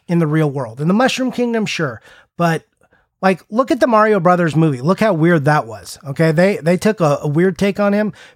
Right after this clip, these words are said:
because they looked at the source material and they were just like, "This guy's too much of a mess for us. We gotta do something different."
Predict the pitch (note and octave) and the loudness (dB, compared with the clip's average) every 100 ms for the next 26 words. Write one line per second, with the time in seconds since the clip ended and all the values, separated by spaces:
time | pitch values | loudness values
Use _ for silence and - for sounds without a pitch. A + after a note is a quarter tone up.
0 | _ E3+ G3 D#3+ F#3+ F3 G#3+ G#3+ - D#3+ | _ 0 0 2 2 2 2 0 -2 -2
1 | F#3+ G3 G3 E3+ G#3 F3 D#3 D#3 C#3+ D3 | -2 -2 -2 0 2 2 2 2 0 -2
2 | C#3 B2+ _ _ - - A#3 E3+ G3 F#3+ | -4 -6 _ _ -8 -2 0 0 0 0
3 | E3+ D3 D3+ E3+ - E3+ E3 D#3 F#3+ C#3 | -2 -2 0 0 0 0 0 -2 -2 0
4 | D3 C#3+ C3+ A#2 A#2 A#2 - | -2 -2 -4 -6 -14 -14 -18